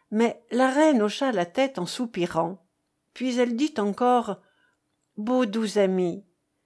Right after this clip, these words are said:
bien des gens vous ont cru mort, et quelqu'un m'a fait outrage,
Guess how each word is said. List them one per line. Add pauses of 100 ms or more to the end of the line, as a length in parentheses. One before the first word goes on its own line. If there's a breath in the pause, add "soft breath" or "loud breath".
(140)
bien
des
gens
vous
ont
cru
mort, (520 soft breath)
et
quelqu'un
m'a
fait
outrage,